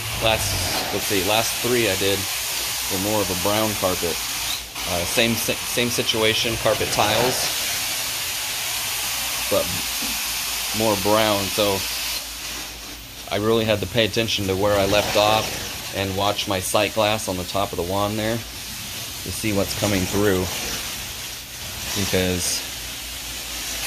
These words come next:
if you didn't pay attention to where you left off, you might, you might miss a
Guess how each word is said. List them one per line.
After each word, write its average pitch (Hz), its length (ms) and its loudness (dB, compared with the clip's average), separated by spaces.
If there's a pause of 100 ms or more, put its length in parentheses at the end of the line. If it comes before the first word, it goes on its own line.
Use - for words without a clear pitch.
if 90 200 0
you 113 100 4
didn't 107 200 4
pay 107 180 2
attention 110 400 0
to 104 60 2
where 104 120 4
you 98 140 2
left 101 260 4
off, 107 280 4
you 104 100 -2
might, 101 220 2 (1000)
you 104 80 2
might 110 200 4
miss 120 220 4
a 107 40 2